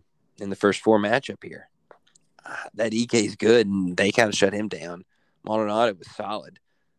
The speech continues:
uh, all year, and, I mean, they, they locked him down, and Trace Jackson Davis had a heck of a game.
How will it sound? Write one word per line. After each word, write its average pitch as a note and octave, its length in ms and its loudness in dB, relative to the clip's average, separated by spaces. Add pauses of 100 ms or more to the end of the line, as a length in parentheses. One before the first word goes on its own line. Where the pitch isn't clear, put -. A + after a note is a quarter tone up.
(200)
uh, - 340 -16 (320)
all A2+ 180 -8
year, A2 280 -8
and, G2 200 -16 (680)
I - 40 -14
mean, G#2+ 100 -14
they, A2+ 220 -6 (120)
they A#2+ 140 -4
locked A2 340 2
him G#2 80 -10
down, G#2+ 460 -4 (100)
and - 100 -20
Trace B2 240 -4
Jackson A2 280 -4
Davis A2 220 -6
had F#2+ 160 -14
a - 60 -14
heck A2 380 -2
of F#2 80 -18
a F#2+ 40 -16
game. F2+ 380 -16